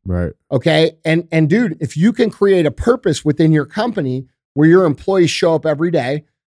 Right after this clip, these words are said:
Speaker 2: and they're like, "Fuck, dude, we have this big problem to solve and we're gonna solve it." And you do that, like, you genuinely do that as a company, whatever that is, bro. It doesn't have to be, you know, losing weight or whatever. Like, you can take this concept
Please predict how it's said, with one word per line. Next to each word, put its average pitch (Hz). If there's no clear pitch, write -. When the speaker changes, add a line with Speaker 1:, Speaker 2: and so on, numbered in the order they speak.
Speaker 2:
and 131
they're 139
like, 131
"Fuck, 180
dude, 135
we 165
have 202
this 123
big 147
problem 160
to 117
solve 117
and 113
we're 151
gonna 160
solve 175
it." 120
And 131
you 151
do 156
that, 240
like, 139
you 143
genuinely 170
do 147
that 180
as 147
a 139
company, 160
whatever 226
that 202
is, 214
bro. 170
It 135
doesn't 214
have 202
to -
be, 170
you 160
know, 151
losing 160
weight 151
or 135
whatever. 143
Like, 139
you 202
can 214
take -
this 160
concept 156